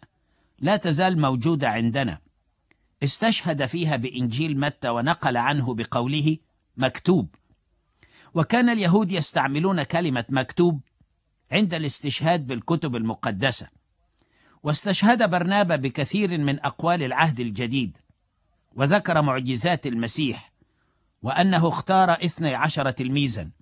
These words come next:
وذكر جلده ولطمه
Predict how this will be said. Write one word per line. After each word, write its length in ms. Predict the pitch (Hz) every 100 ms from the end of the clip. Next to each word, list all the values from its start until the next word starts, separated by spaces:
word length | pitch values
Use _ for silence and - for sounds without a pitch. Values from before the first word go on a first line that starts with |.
| _ _ _ _ _ -
وذكر 480 | 120 131 214 190 175
جلده 600 | 147 160 143 190 131 85 _ _ _ _ -
ولطمه 680 | 131 143 131 175 175 123